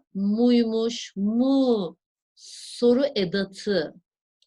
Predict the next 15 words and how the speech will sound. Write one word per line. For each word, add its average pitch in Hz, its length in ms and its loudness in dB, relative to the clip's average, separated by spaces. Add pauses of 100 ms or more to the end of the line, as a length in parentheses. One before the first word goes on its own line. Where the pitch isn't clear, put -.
(560)
Niye 285 420 0
bu 294 140 -6
tiyatro? 190 560 -2
Niye? 247 320 2
Okumama 254 500 -4
gerek 254 440 0
yok. 233 260 -2
Niye? 226 520 0 (320)
Her 277 340 -4
zaman 220 580 -4
zarf 196 520 -6
olduğunu 170 720 -6 (300)
ilk 220 240 -8
dersimizde 160 720 -8
söylemiştim. 156 1040 -8